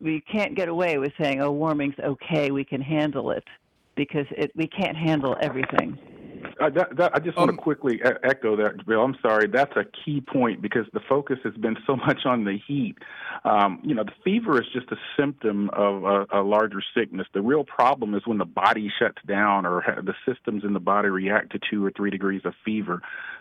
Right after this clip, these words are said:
Speaker 2: So the warming is just sort of the indicator. It's the sea level rise, the increased storms, melting sea ice, and other ecosystem damage. That's really what we need to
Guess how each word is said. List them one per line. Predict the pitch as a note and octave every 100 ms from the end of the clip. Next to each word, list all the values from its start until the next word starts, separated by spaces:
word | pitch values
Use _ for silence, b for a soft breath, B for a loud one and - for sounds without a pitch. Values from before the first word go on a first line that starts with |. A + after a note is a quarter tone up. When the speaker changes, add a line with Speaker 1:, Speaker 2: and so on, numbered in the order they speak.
| -
Speaker 2:
So | A#2+ -
the | B2
warming | A#2+ D#3+ A3 F3+ B2+
is | A#2+
just | C3 -
sort | C#3 A#2+
of | G#2+
the | A2+
indicator. | C#3 B2+ - G2+ G2 G2
It's | - -
the | -
sea | D#3+
level | D3+ C3 A2+
rise, | A2+ G#2+ G#2+
the | G#2+
increased | G#2 G#2 B2+ -
storms, | B2 A#2 A2+ G#2
melting | G#2+ A#2+ A#2+ G2+ -
sea | A2+
ice, | G#2+ G#2 G2+
and |
other | G#2+ A2
ecosystem | G2+ A2 G#2+ G2+ G#2 - F#2+ E2+
damage. | A2+ B2 B2+ G2 F#2 -
That's | A#2+ D3 -
really | G2+ A#2+ B2 G#2+
what | G#2+ G2
we | G#2
need | G#2 F#2+
to | G2+